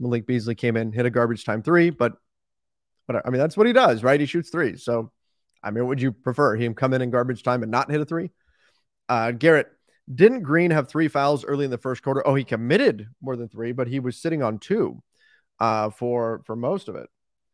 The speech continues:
For most of it, he was sitting on two. So, um, yeah, he definitely committed a lot of fouls, but, uh, got away with them. You see the one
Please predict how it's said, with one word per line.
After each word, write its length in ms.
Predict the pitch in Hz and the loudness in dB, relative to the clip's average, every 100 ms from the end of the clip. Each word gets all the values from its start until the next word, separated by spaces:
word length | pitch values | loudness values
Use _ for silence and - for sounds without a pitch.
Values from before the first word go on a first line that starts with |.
| _ _ - | _ _ -8
For 80 | |
most 260 | 123 151 196 | -2 -2 -2
of 60 | 123 | -4
it, 80 | |
he 80 | 120 | -4
was 140 | 123 - | -4 -6
sitting 200 | 135 117 | -6 -6
on 100 | 107 | -8
two. 260 | - 120 | -8 -8
So, 260 | 104 120 107 _ _ _ _ | -6 -8 -8 _ _ _ _
um, 560 | 120 120 120 117 113 107 _ _ _ _ _ _ _ _ | -2 0 0 -4 -6 -14 _ _ _ _ _ _ _ _
yeah, 280 | 123 151 135 - _ _ _ _ | -2 0 -2 -10 _ _ _ _
he 120 | 131 | 0
definitely 360 | 160 175 196 | 0 0 -4
committed 480 | - 135 160 123 101 - _ _ _ _ _ _ _ _ _ _ _ | -2 2 4 4 0 -12 _ _ _ _ _ _ _ _ _ _ _
a 80 | 104 | -4
lot 260 | 101 107 160 | 0 2 2
of 60 | |
fouls, 440 | 110 117 95 85 - _ _ _ _ | 2 -2 -2 -6 -14 _ _ _ _
but, 220 | 120 104 | -6 -2
uh, 160 | 120 117 | -2 0
got 180 | 117 120 | 2 4
away 160 | 120 | 4
with 80 | 127 | 0
them. 140 | 113 113 | -2 -10
You 220 | - - | -16 -14
see 140 | - | -4
the 100 | 254 | -2
one 420 | 123 123 156 185 | 0 0 0 -4